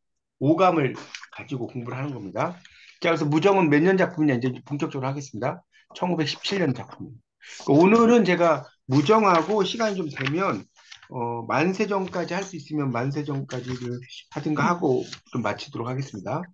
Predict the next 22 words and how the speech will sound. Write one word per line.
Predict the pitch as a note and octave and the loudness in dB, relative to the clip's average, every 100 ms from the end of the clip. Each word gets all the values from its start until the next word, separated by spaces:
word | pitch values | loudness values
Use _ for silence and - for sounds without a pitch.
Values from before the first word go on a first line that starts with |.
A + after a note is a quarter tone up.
| - _ - _ _ _ - - - - - - _ _ | -20 _ -20 _ _ _ -12 -10 -10 -12 -16 -18 _ _
자, | B2+ G2+ - - | 0 0 -2 -4
무정은요. | D3 D#3+ A3+ G#3 D#3+ D#3+ D3+ - - | 2 6 6 6 6 6 4 0 -4
자, | B2+ | -4
무정은 | A#2 C3 D#3+ B2+ B2+ C#3+ - | -2 0 0 2 2 0 0
우리, | F3+ A3 - | -2 -4 -6
일단 | F#3+ A3+ G3+ - | 0 2 2 -4
우리나라의 | E3+ G#3 A#3 A3 E3+ | -4 0 2 2 2
역사를 | D#3 - C4 | 0 0 0
좀 | A3 G#3+ | 0 -10
설명드리면 | G3 A3 G3 C#3 C3+ F3+ D3+ - _ _ _ | -8 -8 -8 -6 -4 -4 -4 -6 _ _ _
천구백십 | B3+ C#4+ C#4 B3 A#3 - C#4 | 0 2 2 0 -2 -2 0
년, | B3+ D#3 G#2 _ _ | 0 0 -4 _ _
천구백십 | F3+ A3+ G3 B3 | -12 -10 -6 -4
년이 | A#3+ F#3+ | -4 -2
뭐였죠? | C3+ C#3+ C#3 A3 _ _ _ _ | -2 -4 -6 -14 _ _ _ _
한일 | - F3+ G#3 B3 - _ _ _ _ _ _ _ _ | -8 -2 -2 -2 -8 _ _ _ _ _ _ _ _
합방이죠. | - - D3 A2 - - _ _ _ _ | -18 -8 -6 -6 -12 -20 _ _ _ _
맞죠? | B2 B2 E3+ - _ _ _ _ _ _ _ _ _ _ | -8 -6 -8 -8 _ _ _ _ _ _ _ _ _ _
한국과 | C#3+ D3+ C#3+ C3+ | -6 -6 -6 -4
일본이 | C3 B2+ C3+ | -2 0 -2
나라를 | A#2+ A#2 B2 | -2 -4 -4
합했다. | D#3 - - - F#2+ | -6 -6 -10 -8 -8